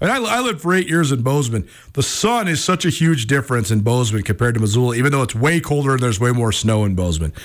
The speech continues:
The sun just, like, a, it lures you outside a little bit more. You just, you're just convinced that it's just gloomy outside when it's so gray like it is in Missoula.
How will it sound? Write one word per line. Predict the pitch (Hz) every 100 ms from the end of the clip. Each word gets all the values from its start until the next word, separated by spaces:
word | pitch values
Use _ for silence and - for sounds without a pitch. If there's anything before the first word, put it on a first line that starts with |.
| -
The | 147
sun | - 240
just, | 247 156
like, | 196
a, | 170
it | 165 175 165
lures | 165 208 233 175
you | 208
outside | 196 160 165 208
a | 208
little | 151 135
bit | 123
more. | 123 117 - - - -
You | 165
just, | 208 185 196
you're | 190
just | 147
convinced | 170 143 226 240
that | 170 156
it's | 135
just | 156 117
gloomy | 139 180 269 160
outside | 135 120 143 135
when | 135 139
it's | -
so | 165 127
gray | 110 151 202
like | 123 120
it | 131
is | 120
in | 110
Missoula. | 98 113 151 76